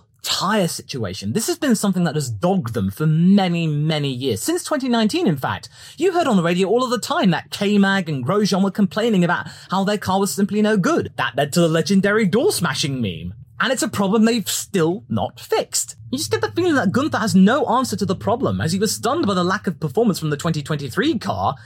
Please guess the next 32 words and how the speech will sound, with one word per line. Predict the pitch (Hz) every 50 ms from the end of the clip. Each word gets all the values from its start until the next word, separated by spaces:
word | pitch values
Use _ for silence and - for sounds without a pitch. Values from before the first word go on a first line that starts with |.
| - -
how | 202 208
the | 185 170
B-Spec | 131 - - 269 320 330 - - - - 101 98
car | - 160 147 147
didn't | 147 151 135 - 113 147
work, | 202 196 123 120 156 185 104 - - -
and | 165 185
now | 226 311 330 339 285
he's | 170 180 208 208 185
leaning | 151 165 220 302 330 269 220 196
some | - 214 202 190
of | 156
the | 175 - -
onus | 170 208 262 214 143 - - -
onto | - 170 160 156 160
Ferrari, | - 165 151 143 170 233 277 147 113 101 101
since | - - 151 151
he's | 156 139 -
hopeful | - 254 302 - - 117 113
that | 131 110 - -
Ferrari's | - 139 165 254 302 254 185 139 151
improvement | 131 120 123 139 127 113 117 117 127
in | 120 113
twenty | - 127 120 120 110
twenty-four | - 127 117 104 110 104 - 220 180 113
with | 113 110
their | 123 127
Progetto | 123 - 135 135 127 175 175 - - 135 120
six | - - 131 - -
seven | - 117 107 113 113
six | - 285 277 - -
design | 165 151 139 117 92 92 110 143